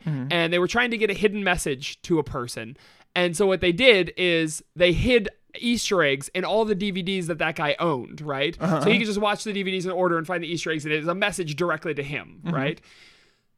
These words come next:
Speaker 2: So, with that in mind, we find out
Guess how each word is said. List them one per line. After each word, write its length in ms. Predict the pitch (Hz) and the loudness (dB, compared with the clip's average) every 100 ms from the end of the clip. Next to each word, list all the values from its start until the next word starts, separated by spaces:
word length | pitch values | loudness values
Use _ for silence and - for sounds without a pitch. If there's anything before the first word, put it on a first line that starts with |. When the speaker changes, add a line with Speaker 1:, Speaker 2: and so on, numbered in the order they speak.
| _ | _
Speaker 2:
So, 460 | - - 185 117 - _ _ _ _ _ - | -14 0 0 0 -8 _ _ _ _ _ -4
with 80 | |
that 160 | 175 185 | -2 -2
in 60 | 208 | -2
mind, 360 | 165 - - _ _ _ _ _ _ _ _ _ - | -4 -4 -14 _ _ _ _ _ _ _ _ _ -8
we 220 | 170 262 | -4 -2
find 340 | - 240 233 | 0 2 2
out 360 | 185 165 92 - | 2 2 0 -12